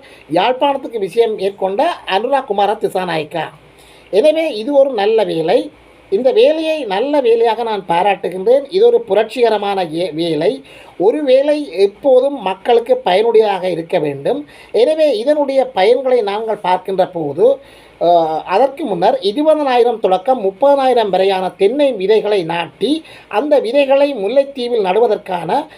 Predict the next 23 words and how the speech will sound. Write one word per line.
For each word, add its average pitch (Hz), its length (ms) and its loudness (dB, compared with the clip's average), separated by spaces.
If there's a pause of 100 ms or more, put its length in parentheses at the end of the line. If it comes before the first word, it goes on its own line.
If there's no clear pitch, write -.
(140)
பூர்வாங்க 285 500 2
பணிகளை 208 440 -2
மேற்கொண்டிருக்கின்றார்கள். 185 1160 -2 (360)
இதனுடைய 302 520 2
பயனை 285 500 0
நாங்கள் 226 360 -4
பார்க்கின்ற 180 480 -2
போது, 170 460 0 (220)
பதினைந்து 311 580 0
அல்லது 214 400 0
இருபத்தி, 277 480 -4
இருபது 285 340 2
வருடங்களுக்கு 247 600 2
பிறகுதான் 233 540 2 (360)
இந்த 240 300 2
பயன் 233 420 0
கிடைக்கும் 208 380 -2
என்று 214 200 0
சொல்லி 202 260 0
கூறுகின்ற 196 600 0 (120)
அர்ச்சுனா 202 360 0
ராமநாதன் 180 560 -4
அவர்கள், 170 460 -2